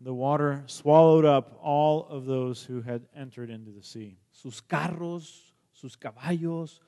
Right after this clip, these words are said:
Speaker 2: sus jinetes, todo se tragó el mar.
Speaker 1: The, the chariots, the riders, the horses, everything was swallowed up.
Speaker 2: Esta historia tan horrible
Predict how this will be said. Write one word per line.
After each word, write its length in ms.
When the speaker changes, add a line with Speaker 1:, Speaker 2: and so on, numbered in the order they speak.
Speaker 2:
sus 280
jinetes, 720
todo 600
se 180
tragó 640
el 160
mar. 300
Speaker 1:
The, 380
the 80
chariots, 760
the 140
riders, 600
the 100
horses, 600
everything 600
was 440
swallowed 480
up. 160
Speaker 2:
Esta 720
historia 1000
tan 240
horrible 560